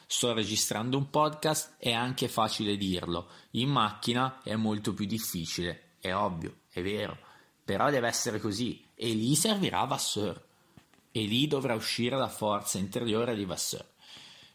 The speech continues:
Quindi, eh, speriamo bene per la Ferrari. Da una parte io spero anche che la Mercedes si riprenda, perché dopo un dominio così ampio vedere la Mercedes che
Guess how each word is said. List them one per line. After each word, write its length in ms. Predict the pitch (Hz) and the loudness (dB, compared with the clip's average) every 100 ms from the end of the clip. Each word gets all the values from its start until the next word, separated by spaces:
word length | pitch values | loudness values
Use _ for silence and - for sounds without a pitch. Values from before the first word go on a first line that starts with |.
| - | -8
Quindi, 500 | 120 104 92 82 - | -2 0 0 -4 -8
eh, 880 | - 92 90 87 87 90 87 85 82 | -10 -8 -8 -8 -8 -6 -6 -6 -6
speriamo 800 | - - - 104 90 92 101 98 | -6 -6 -2 -2 0 -2 -2 -2
bene 420 | 104 117 151 190 | 0 0 0 -2
per 220 | 185 87 92 | -4 -6 -4
la 100 | 90 | -4
Ferrari. 580 | 104 101 131 156 135 | -4 -2 0 0 0
Da 120 | 101 107 | 0 0
una 200 | 107 101 | -2 0
parte 400 | 123 107 - 107 | 2 2 -2 -2
io 120 | 104 | -2
spero 300 | - 98 98 | 0 -2 0
anche 300 | 98 95 90 | -2 -2 -2
che 60 | |
la 120 | 95 95 | 0 0
Mercedes 480 | 95 - 98 85 | -2 0 0 2
si 120 | - 98 | 0 0
riprenda, 460 | 95 135 147 92 | 0 0 0 0
perché 400 | 87 85 95 90 - - - | -2 -4 -4 -4 -6 -18 -12
dopo 260 | - 95 107 | -2 -2 0
un 120 | 104 | 0
dominio 400 | 101 113 120 113 | 2 2 0 0
così 260 | 113 101 113 | 0 0 2
ampio 400 | 120 120 - 90 | 2 0 -2 -2
vedere 420 | 95 95 104 104 | 0 0 2 0
la 100 | 98 | 0
Mercedes 580 | 104 95 - 107 104 - | -2 -2 0 0 0 -2
che 300 | - 95 | -2 -2